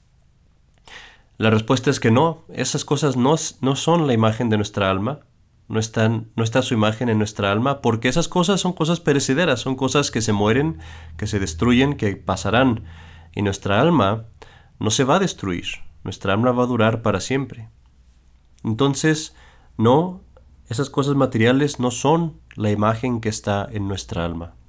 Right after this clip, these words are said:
Encontraremos tal vez en nuestra alma los placeres pasajeros, los, los deleites de la carne,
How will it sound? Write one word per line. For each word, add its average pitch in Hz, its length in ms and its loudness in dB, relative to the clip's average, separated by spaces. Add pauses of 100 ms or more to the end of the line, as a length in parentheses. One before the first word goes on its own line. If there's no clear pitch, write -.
(1700)
Encontraremos 135 680 4
tal 170 160 4
vez 156 300 2
en 120 160 2
nuestra 113 400 4
alma 135 220 4
los 120 140 2
placeres 113 480 -2
pasajeros, 131 680 -2
los, 107 420 -4
los 107 220 -2
deleites 127 840 0
de 107 140 -2
la 107 100 0
carne, 135 480 0